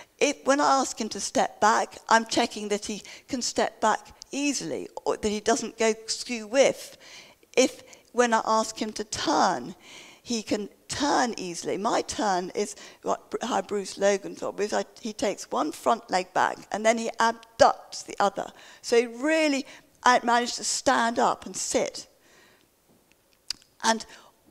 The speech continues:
all these signals, I'm looking for a hole in the training. What can they do? What they find easy? And Sam is a real example of a hole in a training.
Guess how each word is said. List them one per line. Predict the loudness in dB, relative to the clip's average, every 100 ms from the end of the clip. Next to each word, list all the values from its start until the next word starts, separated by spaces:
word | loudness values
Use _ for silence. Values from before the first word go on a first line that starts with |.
| 4
all | 6 6
these | 2 0
signals, | 0 0 -2 -6 -6 2
I'm | 2 4
looking | 0 -2 -8
for | -4 0
a | 0
hole | 0 -2 2 4
in | 2 -2
the | -6
training. | -2 0 0 -4 -2
What | -2 -2
can | -4
they | -2 -4
do? | -2 -4 -2 2
What | 2 0 -2
they | -2
find | -2 -2 -2 -4 -8
easy? | -10 -10 -10 -12 -18 -20 -20 -18 -12 -4 -2
And | -2
Sam | 0 2 4 2 0 -2
is | -2
a | -2
real | 6 8 8
example | 6 0 2 4 2 -4 -8 -8 -10 -16 -18 0 6
of | 8
a | 6
hole | 2 2 4 4
in | 2 -2
a |
training. | -2 0 0 -2 -12